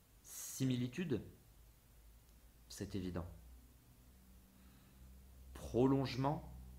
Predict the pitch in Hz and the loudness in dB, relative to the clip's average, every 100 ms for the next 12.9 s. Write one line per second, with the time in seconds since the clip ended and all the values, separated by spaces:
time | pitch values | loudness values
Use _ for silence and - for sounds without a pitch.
0 | - - - - - - - - - - | -14 -16 -14 -14 -14 -14 -14 -14 -14 -10
1 | 92 92 87 92 87 - - - - - | -4 -2 -2 -4 -4 -8 -16 -18 -18 -18
2 | - - - - - - - - - - | -16 -18 -18 -18 -20 -20 -20 -20 -20 -20
3 | - - 98 110 127 - 160 156 - 85 | -20 -8 2 2 2 2 2 0 -4 -10
4 | - - - - - - - 98 98 92 | -16 -20 -20 -20 -20 -18 -4 -2 0 0
5 | 85 87 - - - - - - - - | -2 -4 -14 -20 -20 -20 -20 -20 -20 -20
6 | - - - - - - - - - - | -20 -20 -20 -20 -20 -20 -20 -20 -20 -20
7 | - 123 - - 151 143 - 175 185 - | 0 2 2 6 6 6 -2 -6 -6 -12
8 | - - - - - - - - - - | -20 -20 -20 -18 -20 -20 -20 -20 -20 -20
9 | - - - - - - - - - - | -20 -20 -20 -20 -20 -18 -18 -20 -20 2
10 | 127 107 92 85 - - - - - - | 4 6 4 2 -6 -18 -20 -20 -20 -18
11 | - - - - - - - - - 139 | -18 -18 -18 -18 -20 -20 -18 -10 6 8
12 | 127 131 107 110 98 95 101 87 | 8 6 2 2 2 2 2 0